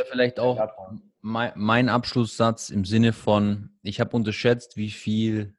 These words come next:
Speaker 1: das bringt, sich damit zu beschäftigen. Es macht
Speaker 2: Ja.
Speaker 1: extrem viel Sinn, nicht nur aus einer,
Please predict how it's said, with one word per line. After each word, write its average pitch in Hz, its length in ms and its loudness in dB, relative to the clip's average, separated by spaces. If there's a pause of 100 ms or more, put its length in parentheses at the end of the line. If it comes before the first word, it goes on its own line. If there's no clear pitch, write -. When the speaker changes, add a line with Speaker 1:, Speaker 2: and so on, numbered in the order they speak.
Speaker 1:
das 95 200 -6
bringt, 113 360 -2
sich - 160 -14
damit 98 260 0
zu 98 120 -8
beschäftigen. 113 640 -6 (440)
Es - 100 -12
macht 101 200 -2
Speaker 2:
Ja. 98 40 -4
Speaker 1:
extrem 110 400 -8
viel 101 240 -2
Sinn, 107 260 -2
nicht 104 180 -2
nur 98 120 0
aus 92 200 -4
einer, 85 320 -4